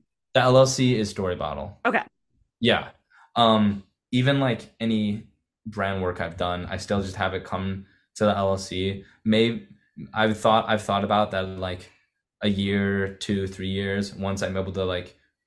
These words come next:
Speaker 1: grow my own personal brand a lot more and focus on it, I'd probably get, like, a second L L C if it seemed
Speaker 2: Mm-hmm.
Speaker 1: like it would make more sense. But the con-, like, the actual work between both of them is all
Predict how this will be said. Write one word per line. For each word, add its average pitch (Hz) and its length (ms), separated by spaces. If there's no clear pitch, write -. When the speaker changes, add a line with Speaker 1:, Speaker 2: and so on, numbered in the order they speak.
Speaker 1:
grow 101 540
my 95 220
own 101 220
personal 104 360
brand 110 220
a 113 40
lot 117 220
more 117 180
and 101 100
focus 104 300
on 107 160
it, 113 220
I'd 92 120
probably 98 300
get, 95 280
like, 87 300
a 98 80
second 101 500
L 101 160
L 98 100
C 95 360
if 87 200
it - 260
seemed 92 460
Speaker 2:
Mm-hmm. 196 220
Speaker 1:
like - 120
it - 100
would - 400
make 92 220
more 90 160
sense. 95 500
But 101 400
the 113 140
con-, 120 440
like, 98 240
the 101 140
actual 104 320
work 90 280
between 110 280
both 104 220
of 110 60
them 107 240
is 95 120
all 85 340